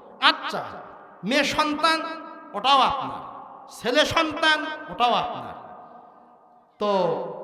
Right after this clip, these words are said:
ছেলে সন্তানও সম্পদ সবটুকু দিয়ে দেন, মেয়েদের দেন না কেন বলেন? মেয়ে কি কোথায় থেকে এসেছে, তারটা দেওয়া লাগবে না?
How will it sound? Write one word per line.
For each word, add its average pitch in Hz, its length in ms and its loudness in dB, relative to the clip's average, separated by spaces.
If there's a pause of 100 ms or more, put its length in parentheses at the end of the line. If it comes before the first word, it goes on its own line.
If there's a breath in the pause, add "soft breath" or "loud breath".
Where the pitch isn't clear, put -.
(160)
ছেলে 277 280 -2
সন্তানও 262 600 -2 (400)
সম্পদ 220 520 -2
সবটুকু 240 640 -2
দিয়ে 170 240 -4
দেন, 147 280 -6 (460)
মেয়েদের 185 420 -4
দেন 160 140 -2
না 151 140 -6
কেন - 180 -12 (1200)
বলেন? 143 240 -8 (2500)
মেয়ে 180 200 -6
কি 185 180 -10
কোথায় 190 300 -6
থেকে 175 240 -10
এসেছে, - 360 -14 (920)
তারটা 156 260 -8
দেওয়া 160 240 -2
লাগবে 156 280 -6
না? 196 120 -10